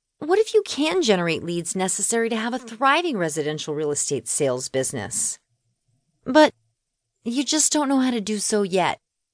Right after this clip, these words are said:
The key question to ask here is not simply why, but rather how. How can I succeed in this career?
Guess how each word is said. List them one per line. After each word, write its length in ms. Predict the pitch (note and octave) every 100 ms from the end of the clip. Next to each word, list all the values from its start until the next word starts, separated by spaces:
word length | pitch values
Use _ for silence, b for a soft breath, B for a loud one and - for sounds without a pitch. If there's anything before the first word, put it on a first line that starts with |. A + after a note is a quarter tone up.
| _ _ _ _ _ _ _ _ -
The 120 | F4
key 240 | - A#4+ B4
question 460 | D4+ C#4+ - D4+
to 60 | D4
ask 340 | C4+ C#4 -
here 180 | D4+ C#4+
is 160 | C4+ A3+
not 240 | A#3 -
simply 400 | - D4+ B3+ G#3
why, 460 | E3 D#3 F3+ C3+ - - _ _ _ _ _ _ _
but 160 | A#3+ B3+
rather 300 | C4 B3+ B3+
how. 540 | G#3 C4 A3 A2+ - - _ _ _ _ _ _ _ _ _ _ _ _ _ _
How 340 | - F4 F#4 G4
can 200 | - D#4
I 100 | D4
succeed 540 | - - - B3+ G#3
in 80 | D#3
this 180 | C#3+ -
career? 500 | - C3 G#2+ -